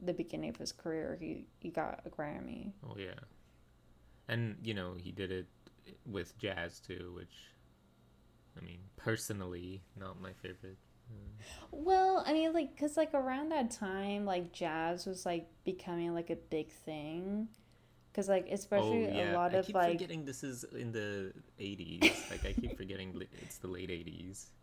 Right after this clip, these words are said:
Speaker 1: Yeah, 'cause, like, this is, like, around the time that it's, like, moving into the nineties.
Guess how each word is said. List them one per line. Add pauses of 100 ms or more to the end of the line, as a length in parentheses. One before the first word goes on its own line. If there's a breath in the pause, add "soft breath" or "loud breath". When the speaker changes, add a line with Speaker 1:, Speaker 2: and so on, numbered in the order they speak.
(420 loud breath)
Speaker 1:
Yeah,
'cause,
like,
this
is,
like,
around
the
time
that
it's,
like, (460)
moving
into
the
nineties.